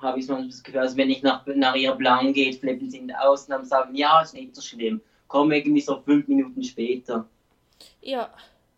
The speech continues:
Speaker 1: Genau. Das finde ich eine gute, positive Eigenschaft bei den Menschen ohne Autismus.
Speaker 2: Ja.
Speaker 1: Genau. Und mit Autismus ist die Ehrlichkeit und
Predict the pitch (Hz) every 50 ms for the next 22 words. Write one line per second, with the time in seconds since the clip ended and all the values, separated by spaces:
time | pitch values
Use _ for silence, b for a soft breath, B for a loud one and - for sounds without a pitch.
0 | _ - 131 - 117 110 107 107 107 110 - _ _ _ _ _ _ _ _ _
1 | _ _ _ _ _ _ _ _ _ _ _ _ _ _ _ _ _ _ _ _
2 | _ _ - 143 143 - 156 147 143 139 127 127 - 127 127 127 135 131 131 -
3 | - 131 127 135 139 - 139 127 127 127 - 117 117 117 - 254 - - 110 110
4 | - - - - - - - _ _ _ - 113 117 113 113 117 113 113 113 113
5 | - _ _ 113 117 117 120 127 - - 123 117 113 117 117 117 123 123 117 117
6 | - - 113 107 - _ 107 101 101 - - _ _ _ _ - 285 285 269 -
7 | _ _ _ _ _ _ _ _ _ _ _ _ - 113 110 110 - - 123 123
8 | 123 143 156 - 170 156 156 151 - 160 151 151 156 151 147 143 - - - 143
9 | - 123 131 143 151 156 160 - - - 156 143 143 139 - 143 139 - - -